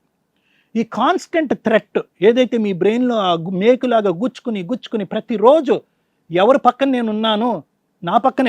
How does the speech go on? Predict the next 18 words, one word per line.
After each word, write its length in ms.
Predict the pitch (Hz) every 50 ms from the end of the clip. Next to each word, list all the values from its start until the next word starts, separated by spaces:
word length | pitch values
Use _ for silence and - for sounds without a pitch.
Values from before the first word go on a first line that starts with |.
| 208 202
ఎవరున్నారు 480 | 226 240 247 226 220 214 214 233 240 220 175 -
అనేటటువంటి 520 | 170 190 220 226 - 226 202 220 208 185 196 170
ఒక 80 | - 165 165 220
ఆలోచన 280 | 302 320 - - 269 247
ఉంటుంది 220 | 220 202 208 - - 208
చూడు, 160 | 233 311 370 - _ _ _ _ _ -
అది 160 | 175 185 190 165 165
మానసికంగా 520 | 214 269 302 - 294 - - 277 277 269 240
మిమ్మల్ని 260 | 214 202 196 190 185 180
వికలాంగులు 380 | 170 - 220 214 214 208 202 180 -
చేసేస్తుంది, 440 | 160 - - 139 - _ _ 135 _ _ _ _ _ _ _ _ _ _ _ -
అంటే 140 | 196 208 254 240
మిమ్మల్ని 240 | 220 208 196 190 190 220
ముందుకు 240 | 262 302 370 - 214
వెళ్ళనివ్వదు. 420 | 220 254 285 349 294 190 - _ _ _ _ _ _ _ _ _ _ _ _ _ _ _ _ 175
ఒక 80 | 175 202 180 -
శారీరకమైనటువంటి 840 | 214 226 254 262 262 247 269 233 247 240 240 240 202 220 175 - 226
సంతోషం, 340 | 233 233 - 262 254 -